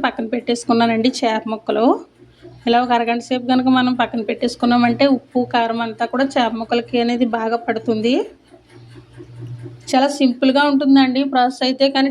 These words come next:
టేస్ట్ అయితే చాలా బాగుంటుందండి. ఇలా ఒకసారి ట్రై చేసేయండి, చాలా బాగుంటుంది. ఇలా పక్కన పెట్టేసుకున్న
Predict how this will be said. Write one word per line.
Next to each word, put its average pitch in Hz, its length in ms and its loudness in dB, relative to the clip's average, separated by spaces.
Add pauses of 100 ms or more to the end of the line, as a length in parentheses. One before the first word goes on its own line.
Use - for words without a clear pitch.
టేస్ట్ 247 300 2
అయితే 254 160 -2 (140)
చాలా 240 180 0 (140)
బాగుంటుందండి. 233 640 0 (2250)
ఇలా 240 220 4
ఒకసారి 254 320 -2
ట్రై 240 140 0 (120)
చేసేయండి, 233 520 0 (120)
చాలా 233 200 0 (100)
బాగుంటుంది. 220 480 -2 (1160)
ఇలా 233 200 2
పక్కన 233 280 -4
పెట్టేసుకున్న 240 420 -2